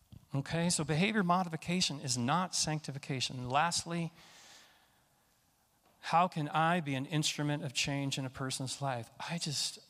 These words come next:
you know, when it's coming from my changed life, when I'm involved in your life, and what I have to offer you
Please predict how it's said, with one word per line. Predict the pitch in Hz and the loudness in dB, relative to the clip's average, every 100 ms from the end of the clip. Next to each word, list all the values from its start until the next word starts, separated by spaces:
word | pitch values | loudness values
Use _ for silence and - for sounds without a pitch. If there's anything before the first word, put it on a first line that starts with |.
| - | -6
you | 160 | 0
know, | 160 | 2
when | 151 160 | 4 4
it's | 240 - | 2 0
coming | - 175 185 202 | 2 4 4 2
from | 196 170 139 | -2 0 2
my | 127 135 156 | 4 4 4
changed | 170 - 175 175 180 | 2 2 2 2 0
life, | 160 165 185 185 - - - - - - | 2 2 2 -2 -8 -20 -20 -20 -20 -4
when | 139 147 | 2 4
I'm | 190 233 | 4 4
involved | 170 120 135 156 185 160 | 2 4 6 6 4 0
in | 143 127 | -4 -2
your | 135 160 | 0 2
life, | 139 131 131 147 - - _ _ _ _ _ _ _ _ _ _ _ _ _ _ - | 2 0 -2 -6 -10 -12 _ _ _ _ _ _ _ _ _ _ _ _ _ _ -2
and | 135 123 | 0 4
what | 143 | 6
I | 151 175 | 6 6
have | 170 175 175 160 | 4 2 0 -2
to | 131 | -4
offer | - 131 - 156 | 0 0 0 -2
you | 143 156 160 160 | 0 2 2 0